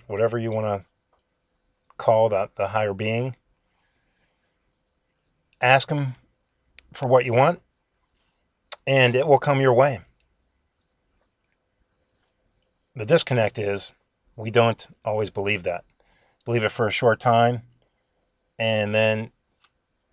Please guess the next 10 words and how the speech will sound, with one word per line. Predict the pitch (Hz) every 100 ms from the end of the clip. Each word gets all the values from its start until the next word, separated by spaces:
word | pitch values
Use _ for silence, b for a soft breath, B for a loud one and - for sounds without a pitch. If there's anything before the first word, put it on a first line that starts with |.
| _ _
we | 113
stop | 98 117 104
taking | 127 110 104
action | 110 110 - 101
towards | - 117 117 110
that. | 117 117 - _ _ _ _ _ _ -
Uh, | 110 107 110
we |
don't | 110 113 - -
vibrate | 117 113 110 110 117